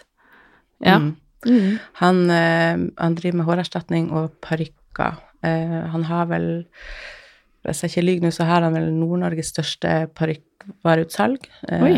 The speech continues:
Speaker 2: så, em, det er alltid noe som passer for noen, og han tar stadig inn nye modeller og, og alt sånn. Og, eh,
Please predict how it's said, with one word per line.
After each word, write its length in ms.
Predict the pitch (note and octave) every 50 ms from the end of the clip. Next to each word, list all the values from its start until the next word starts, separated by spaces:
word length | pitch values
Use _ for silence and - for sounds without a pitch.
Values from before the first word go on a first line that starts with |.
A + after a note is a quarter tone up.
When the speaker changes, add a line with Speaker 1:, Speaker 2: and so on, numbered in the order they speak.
| F3 E3+ E3+ E3
Speaker 2:
så, 300 | - - - - F3 E3+ E3+ E3+ E3+ E3 E3 E3 - E3+ - - - - _ -
em, 480 | - E3 E3+ E3+ E3+ F3+ F3+ F3 E3+ E3 - _ - - _ _ _ - -
det 100 | - F3
er 160 | F3 F3 E3+
alltid 400 | E3+ E3+ E3+ - - - D#3 D3 - - - -
noe 280 | D#3 D3 D3 - D#3+ D#3
som 140 | - D3+ -
passer 300 | - D#3 D3 - - E3
for 120 | - -
noen, 320 | D#3+ D3+ D3 D3 D3+ D3 D3
og 60 | D3 C#3+
han 40 | D3
tar 140 | - - C#3+
stadig 380 | - - D3+ D3+ D3+ D3+ D#3 D3
inn 100 | C#3+ C#3+
nye 160 | C#3+ C#3+ D3
modeller 640 | C#3+ C#3+ C#3 C#3+ - C#3+ C#3+ C#3+ C#3+ C#3+ C#3+ C3+ -
og, 140 | - - -
og 120 | - D3+ D3
alt 160 | - - - -
sånn. 240 | - - E3 F3 E3 -
Og, 240 | D#3+ D#3 D#3 D#3 D#3
eh, 160 | D#3 D#3+ D#3+